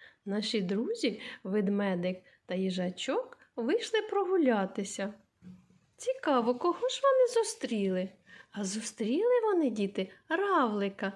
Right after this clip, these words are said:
Подивіться, посміхається равлик. А чи знаєте ви, що його ріжки, це в нього органи чуття, це носик, як носик он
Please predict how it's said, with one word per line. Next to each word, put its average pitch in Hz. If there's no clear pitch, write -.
Подивіться, 247
посміхається 247
равлик. 202
А 208
чи 214
знаєте 226
ви, 196
що -
його 202
ріжки, 190
це 196
в -
нього 190
органи 359
чуття, 302
це 330
носик, 247
як 311
носик 185
он 190